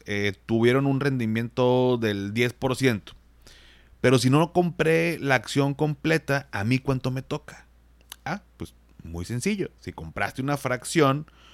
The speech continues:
solamente, también te van a dar el mismo porcentaje de rendimiento. Con la diferencia, obviamente, de que va en función de lo invertido, ¿no? Digo, yo sé que es obvio, pero lo tengo que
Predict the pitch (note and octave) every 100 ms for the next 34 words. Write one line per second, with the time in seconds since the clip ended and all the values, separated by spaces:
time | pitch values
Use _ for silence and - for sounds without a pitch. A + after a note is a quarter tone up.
0 | - - - C3+ C#3+ F3+ F#3 - F3 -
1 | _ _ - - G#2+ A2+ A#2 A#2+ A#2 -
2 | A#2 G#2+ A2 G#2 F#2 - G2+ G#2 G2+ -
3 | - G2 G#2 G#2+ A2 G2+ F#2 E2+ - F#2
4 | - G2 - G#2 G2+ G2 G2 F2+ E2 D2+
5 | - - - - - - - - - C#3+
6 | D#3+ F#3 F#3+ G3 - D#3 F#2+ F2+ A2 -
7 | - D#2+ D#2 F#2 A2+ C#3 D3 A#2 G#2+ A2
8 | A2 - A2+ D#2 D#2 A2+ A#2+ A#2+ G2+ E2+
9 | F2 G2+ G2+ G#2+ A2+ C3 - G#3+ C#3+ G#2+
10 | G2 B2 - _ - - - - - -
11 | G2 F#2 B2 B2+ D3+ D#3 D3+ - D#2+ D#2+
12 | D#2+ G2+ G2+ G2 G2+